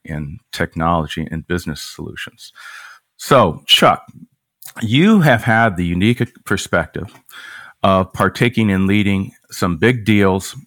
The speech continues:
and implementations over the years in healthcare and outsourcing.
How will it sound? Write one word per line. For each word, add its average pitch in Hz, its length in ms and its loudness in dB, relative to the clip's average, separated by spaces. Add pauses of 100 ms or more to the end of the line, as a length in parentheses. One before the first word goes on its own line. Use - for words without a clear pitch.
and 90 160 -2
implementations 92 840 -4
over 87 240 -4
the 85 100 -6
years 80 320 -6
in 78 80 -8
healthcare 82 420 -8
and 80 120 -6
outsourcing. - 640 -8